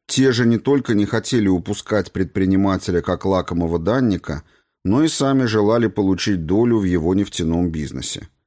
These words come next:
Около десятка предполагаемых участников убийства в разное время были взяты под стражу. Ещё несколько считались установленными, но находились в бегах,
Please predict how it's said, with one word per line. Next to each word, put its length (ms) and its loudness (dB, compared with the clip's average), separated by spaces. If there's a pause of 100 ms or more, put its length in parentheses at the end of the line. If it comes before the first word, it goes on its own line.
(360)
Около 380 2
десятка 560 0
предполагаемых 880 0
участников 680 -4
убийства 540 0
в 100 -2
разное 440 0
время 420 2
были 260 0
взяты 400 0
под 180 -4
стражу. 560 -6 (480)
Ещё 380 0
несколько 500 0
считались 540 0
установленными, 880 -2
но 160 0
находились 580 0
в 60 -4
бегах, 560 -2